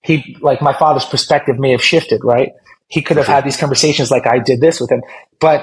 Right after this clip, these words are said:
Speaker 1: you know, it, my, when I had these conversations with my dad for the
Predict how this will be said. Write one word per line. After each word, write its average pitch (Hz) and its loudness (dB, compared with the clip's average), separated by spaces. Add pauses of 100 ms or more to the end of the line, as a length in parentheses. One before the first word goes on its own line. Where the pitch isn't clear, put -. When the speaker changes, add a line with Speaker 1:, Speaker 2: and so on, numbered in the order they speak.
Speaker 1:
you 156 2
know, 113 -2 (380)
it, 135 0
my, 131 0 (120)
when 139 2
I 123 0
had 190 2
these 196 0
conversations 139 0
with 123 -2
my 120 2
dad 117 2
for 135 0
the 113 -2